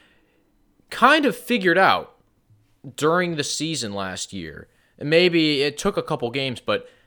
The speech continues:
Sean Tucker's the guy they need to be giving the ball to. He was breaking off runs against all different calibers of talent. It wasn't just, you know, the Liberty defenses of the world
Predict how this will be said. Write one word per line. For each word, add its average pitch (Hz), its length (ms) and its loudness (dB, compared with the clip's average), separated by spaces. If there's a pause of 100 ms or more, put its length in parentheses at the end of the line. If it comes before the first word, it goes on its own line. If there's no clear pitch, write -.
(120)
Sean 233 360 4
Tucker's 226 340 4
the 156 80 -6
guy 123 200 4
they 127 100 -2
need 175 140 2
to 165 80 -2
be 135 80 -8
giving 135 300 -2
the 117 40 -4
ball 123 280 4
to. - 260 -14 (640)
He 190 180 -2
was 240 160 2
breaking 170 380 2
off 151 240 2
runs 147 260 -2
against 135 320 -6 (140)
all 165 440 4
different 147 380 0
calibers 120 540 -2
of 92 100 -16
talent. 107 340 -6 (320)
It 143 180 0
wasn't 170 380 2
just, 156 460 0
you 117 140 -8
know, 101 80 -10
the 127 80 6
Liberty 139 480 2
defenses 110 580 -8
of 101 140 -10
the 107 80 -6
world 104 420 -4